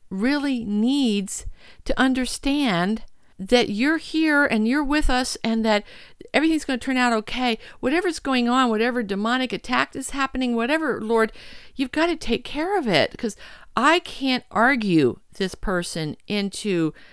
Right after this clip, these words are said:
coming around to seeing things God's way." As a matter of fact, it was endangering our, our friendship, and I said, "Lord, this isn't right. What am I going to do?"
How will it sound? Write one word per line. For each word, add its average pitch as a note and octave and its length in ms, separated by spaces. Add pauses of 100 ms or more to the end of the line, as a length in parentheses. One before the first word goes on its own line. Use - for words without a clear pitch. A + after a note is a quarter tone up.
(140)
coming A#3+ 300
around E3+ 500
to F3+ 140
seeing E3 340
things D3 300
God's B2 420
way." G1+ 300 (640)
As - 120
a - 20
matter C4 240
of B3+ 80
fact, C4+ 480
it C4 80
was C4+ 200
endangering A3+ 640
our, F3 320
our D#3 80
friendship, B3 600
and E3 220
I E3+ 80
said, E3+ 240
"Lord, G#3 380 (440)
this D#4 240
isn't F#3+ 300
right. C#4+ 560
What D4 140
am F4 80
I D#4+ 60
going G#3 280
to A#3+ 100
do?" C#4 640